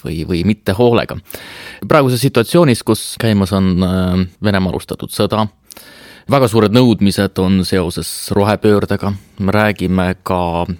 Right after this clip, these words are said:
eestikeelsele õppele üleminekust, mis, äh, mis Ida-Virumaa koolides on harukordselt vaevaline ja nii edasi.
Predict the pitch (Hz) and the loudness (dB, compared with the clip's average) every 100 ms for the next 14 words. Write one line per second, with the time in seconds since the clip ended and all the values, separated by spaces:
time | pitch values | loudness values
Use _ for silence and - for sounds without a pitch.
0 | - 110 117 104 95 90 90 - 92 87 | -2 0 0 -2 0 0 0 -2 -2 0
1 | 85 - - 71 73 - 104 104 101 104 | 0 -2 -4 -4 -4 0 2 2 0 -2
2 | 107 - 90 90 - - 90 92 - - | -8 -8 -6 -6 -6 -6 -4 -4 -6 -16
3 | - _ _ - 127 123 113 - 120 117 | -20 _ _ 2 6 6 4 2 2 4
4 | 131 117 107 104 104 101 101 95 92 92 | 4 4 4 4 2 2 2 2 2 0
5 | 104 95 - 113 101 87 90 - 69 - | 0 0 2 2 2 2 -2 -4 -6 0
6 | 104 101 95 82 87 - - - _ 101 | 2 2 0 0 -2 -6 -18 -20 _ 0
7 | 101 104 87 55 - | 2 2 0 -4 -6